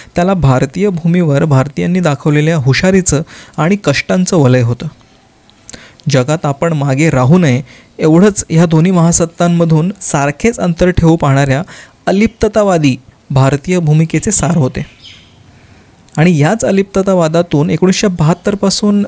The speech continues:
संयुक्त राष्ट्रामध्ये एका मागणीला जोर आला होता. ती मागणी म्हणजे चंद्र किंवा अन्य कोणतेही ग्रहतारे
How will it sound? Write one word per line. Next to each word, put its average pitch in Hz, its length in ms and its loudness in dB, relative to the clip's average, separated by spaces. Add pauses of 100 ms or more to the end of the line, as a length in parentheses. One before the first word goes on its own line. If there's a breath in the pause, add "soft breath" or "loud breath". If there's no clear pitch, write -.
(100)
संयुक्त 185 440 0
राष्ट्रामध्ये 190 600 0
एका 185 160 -2
मागणीला 170 440 0
जोर 165 220 0
आला 156 180 2
होता. 139 280 0 (380 loud breath)
ती 226 60 4
मागणी 196 340 0
म्हणजे 196 360 0 (120)
चंद्र 214 540 0 (100)
किंवा 208 300 2
अन्य 190 300 0
कोणतेही 202 500 0
ग्रहतारे 185 640 0